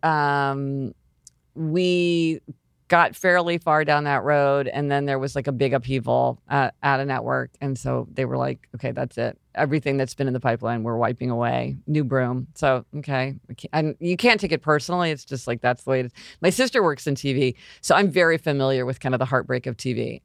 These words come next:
Um, but now I'm thinking, like, "What about a T V show?" That, I mean, a, a talk show,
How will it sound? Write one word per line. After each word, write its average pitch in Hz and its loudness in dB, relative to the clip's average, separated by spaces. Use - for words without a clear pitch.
Um, 165 2
but 202 6
now 269 2
I'm 311 0
thinking, 247 -6
like, 185 -4
"What 196 0
about 220 0
a 214 -2
T - -4
V 294 2
show?" - -4
That, - 0
I - 0
mean, 190 2
a, 175 2
a 180 2
talk - 0
show, - -8